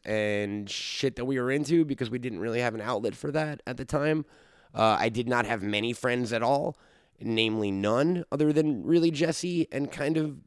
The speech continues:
some loose Kevin Smith associations. Um, that was the first hundred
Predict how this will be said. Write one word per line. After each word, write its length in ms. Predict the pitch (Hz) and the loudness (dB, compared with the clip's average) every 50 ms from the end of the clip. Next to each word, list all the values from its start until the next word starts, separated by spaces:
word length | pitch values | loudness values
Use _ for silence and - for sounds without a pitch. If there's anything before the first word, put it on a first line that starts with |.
| _ - | _ -20
some 400 | - - - 170 165 165 165 160 | -12 -4 -2 0 0 0 2 2
loose 300 | 165 175 185 175 - - | 4 4 2 2 -2 -6
Kevin 320 | - - 175 156 151 165 151 | -4 0 0 0 0 0 -2
Smith 260 | - 165 170 160 - | -2 -2 -4 -4 -4
associations. 840 | 135 - 175 160 147 - 147 165 170 165 139 160 165 170 143 - - - - - - - - - - - _ _ - | -2 0 0 0 0 -2 -2 0 0 0 0 0 0 -2 -2 -4 -10 -20 -20 -20 -20 -20 -20 -20 -20 -20 _ _ 4
Um, 540 | - 151 147 143 139 135 131 117 107 92 - _ _ _ _ _ _ _ _ - - _ _ _ _ _ _ _ _ _ _ _ _ - | 6 8 8 8 6 4 0 -4 -6 -10 -14 _ _ _ _ _ _ _ _ -12 -12 _ _ _ _ _ _ _ _ _ _ _ _ 4
that 120 | 151 156 | 4 6
was 160 | 170 180 135 | 6 4 2
the 60 | 147 | 0
first 320 | 147 - - 175 170 - - | -6 -4 0 -2 -2 0 0
hundred 420 | - 180 185 175 160 185 180 - | 2 2 2 4 4 2 2 2